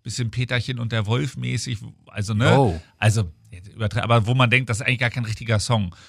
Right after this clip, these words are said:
Speaker 1: Und die kommen wohl häufig von ihm und ich könnte mir vorstellen, dass der einfach vielleicht Cyndi Lauper-Fan ist und einfach Bock gehabt hat und gesagt hat, so,
Speaker 2: Das ist doch geil.
Speaker 1: „Lass mal was völlig anderes machen, so bin ich dabei.“ Aber ich weiß es nicht. Aber ich denke, das kommt eher von dem, von dem Sänger, äh, diese Richtung.
Speaker 2: Kann ich mir gut vorstellen.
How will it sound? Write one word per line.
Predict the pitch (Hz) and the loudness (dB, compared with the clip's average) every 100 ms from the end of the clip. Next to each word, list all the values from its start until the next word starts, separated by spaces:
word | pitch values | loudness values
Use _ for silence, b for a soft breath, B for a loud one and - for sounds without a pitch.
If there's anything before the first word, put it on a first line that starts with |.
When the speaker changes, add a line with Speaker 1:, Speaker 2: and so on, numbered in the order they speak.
| B | B
Speaker 1:
Und | - | -4
die | 107 113 | -4 -2
kommen | 135 131 | -2 -2
wohl | 117 123 | 0 0
häufig | 110 127 120 | 2 0 -2
von | - 117 | -6 -6
ihm | 127 139 | -4 -4
und | 139 123 | -4 -6
ich | - | -4
könnte | 131 131 | -4 -2
mir | 120 | -2
vorstellen, | 110 120 127 - 113 | -2 -2 -4 -2 -4
dass | 110 - | -4 -2
der | 113 | -4
einfach | 107 110 120 107 - b b b b | -2 -4 -4 -4 -8 b b b b
vielleicht | _ 107 95 | _ -2 -2
Cyndi | - 110 | 0 0
Lauper-Fan | 98 110 113 101 113 110 | 0 0 -2 -2 -2 -2
ist | 101 | -2
und | 104 | -4
einfach | 92 104 | -4 -4
Bock | 90 123 | -4 -6
gehabt | - 87 90 | -6 -8 -4
hat | 98 101 | -4 -4
und | 110 | -8
gesagt | 104 101 107 - | -8 -4 -4 -4
hat, | 107 | -8
so, | 110 107 95 | -4 -4 -2
Speaker 2:
Das | 160 | -2
ist | 147 | 0
doch | 175 | 2
geil. | 214 | 4
Speaker 1:
„Lass | 127 | 4
mal | 131 | 4
was | 110 107 | 2 0
völlig | - 135 120 | -2 -2 -2
anderes | 127 120 104 | -2 -2 -2
machen, | 104 101 120 | -2 -2 -4
so | 104 113 113 | -2 -2 -2
bin | 104 | -4
ich | 113 - | -4 -2
dabei.“ | 107 110 113 98 107 b b | -2 0 0 0 -4 b b
Aber | - 131 | 0 2
ich | 123 | 4
weiß | 117 113 101 | 2 2 -2
es | 90 | -10
nicht. | 90 - | -12 -6
Aber | 110 120 | 0 0
ich | 123 - | 0 0
denke, | 151 170 | 0 0
das | 139 127 | -2 -2
kommt | - 139 | -4 -6
eher | 120 135 123 | -4 -2 -2
von | 123 | -4
dem, | 113 110 107 | -2 -2 -4
von | 107 117 | -10 -8
dem | 110 101 | -6 -6
Sänger, | 98 98 85 - - | -6 -6 -8 -12 -16
äh, | |
diese | 104 95 95 | -18 -16 -16
Richtung. | 95 82 82 _ _ | -18 -20 -20 _ _
Speaker 2:
Kann | - 123 | 0 2
ich | |
mir | 120 | 4
gut | 110 117 | 2 -4
vorstellen. | - 110 - 95 | -2 -2 -2 -4